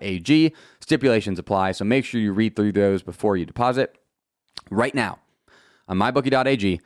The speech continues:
you can place bets on Formula One twenty twenty-two season futures. Mercedes are currently minus two thirty to repeat as Constructors' Champs, which seems about right. However, if you believe in El Plan and have a high risk tolerance,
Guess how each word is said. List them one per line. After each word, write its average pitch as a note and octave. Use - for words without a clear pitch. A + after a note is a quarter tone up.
you E3+
can G#3+
place G3+
bets F#3
on B2+
Formula D#3+
One D3+
twenty F3+
twenty-two F3+
season D#3+
futures. -
Mercedes G#3
are C3+
currently C#3+
minus A#2
two C3
thirty G2+
to G#2
repeat G#2
as F2+
Constructors' C#3+
Champs, C#3
which -
seems G2
about E2+
right. B2
However, G#2+
if G#2
you A#2
believe B2+
in C3+
El A2+
Plan G#2+
and G#2
have G2+
a F2+
high D3
risk D3+
tolerance, F2